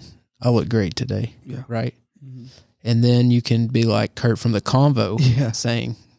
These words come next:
Speaker 2: "You look
Speaker 1: "You look
Speaker 2: great
Speaker 1: great
Speaker 2: today."
Speaker 1: today."
Speaker 2: Yeah.
Speaker 1: And then you could be Kurt from F B C Music saying, "You look great today."
Speaker 2: Mm-hmm.
Speaker 1: And then you get to work and somebody compliments you and say, "You look great
Speaker 2: <laughs>
Speaker 1: today."
Speaker 2: Yeah.
Speaker 1: You say,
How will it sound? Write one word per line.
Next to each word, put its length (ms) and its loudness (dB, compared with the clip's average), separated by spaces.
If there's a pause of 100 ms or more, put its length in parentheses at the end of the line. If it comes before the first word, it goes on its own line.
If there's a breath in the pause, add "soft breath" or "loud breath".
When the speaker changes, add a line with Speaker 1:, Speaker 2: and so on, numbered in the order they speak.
(340)
Speaker 2:
"You 140 -6
look 120 -2
Speaker 1:
"You 80 0
look 140 4
Speaker 2:
great 140 -2
Speaker 1:
great 80 -6
Speaker 2:
today." 180 -8
Speaker 1:
today." 140 0
Speaker 2:
Yeah. 60 -20 (140)
Speaker 1:
And 100 -10
then 60 4
you 60 2
could 120 0
be 100 2
Kurt 280 2
from 140 0
F 180 0
B 120 -2
C 180 0
Music 420 2
saying, 360 0 (100)
"You 120 -2
look 120 -4
great 260 -6
today." 380 -6
Speaker 2:
Mm-hmm. 140 -18 (500)
Speaker 1:
And 120 2
then 100 6
you 100 4
get 200 2
to 80 -2
work 300 4
and 100 2
somebody 340 2
compliments 680 0
you 60 2
and 120 2
say, 280 2 (100)
"You 160 2
look 160 2
great 240 -2
Speaker 2:
<laughs> 40 -4
Speaker 1:
today." 240 0
Speaker 2:
Yeah. 100 0
Speaker 1:
You 80 4
say, 180 0